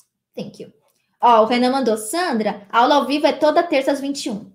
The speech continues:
Henrique, fifty now. Ó, Henrique.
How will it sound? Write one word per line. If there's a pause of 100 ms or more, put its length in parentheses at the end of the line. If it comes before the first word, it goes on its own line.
(1300)
Henrique,
fifty
now. (400)
Ó,
Henrique.